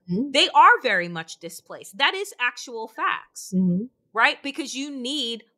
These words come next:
Speaker 2: multiple degrees in order to just survive in this country. That is true, right? Why that happened isn't what is actually true.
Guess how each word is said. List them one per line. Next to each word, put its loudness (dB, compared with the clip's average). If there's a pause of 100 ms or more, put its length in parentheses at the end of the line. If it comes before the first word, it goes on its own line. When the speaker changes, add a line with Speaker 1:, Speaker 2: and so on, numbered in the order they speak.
(140)
Speaker 2:
multiple 2
degrees -4
in 0
order 4
to -6 (100)
just -2
survive 0
in -12
this -10
country. -10 (2000)
That 6
is -10
true, -10 (880)
right? 0 (680)
Why 4
that -4 (400)
happened -12 (1160)
isn't 0 (140)
what 2
is -10
actually -4
true. -10